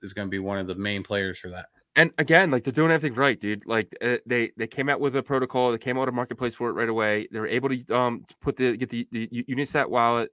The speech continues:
Speaker 2: working with it right away. You know what I mean? Like, it's just, it was, it's just such a clean launch, and everything's been from it. And then you can actually do stuff with these four twenties with, in bitmap dot game, which is awesome.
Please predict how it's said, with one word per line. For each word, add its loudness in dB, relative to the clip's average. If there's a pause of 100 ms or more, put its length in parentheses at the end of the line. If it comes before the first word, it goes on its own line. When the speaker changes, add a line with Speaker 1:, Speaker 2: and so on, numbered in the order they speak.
Speaker 2:
working -2
with -2
it -2
right 2
away. 2
You -4
know 0
what 0
I -2
mean? -2
Like, -2
it's -4
just, -6
it 0
was, 0
it's -4
just -8
such -10
a -8
clean -4
launch, -2
and -6
everything's -4
been 0
from 0
it. -6 (280)
And 0
then 4 (280)
you -4
can 6
actually 2
do 2
stuff 0
with 0
these -8
four -4
twenties -4
with, -4
in -4
bitmap -4
dot -8
game, -8
which -18
is -12
awesome. -8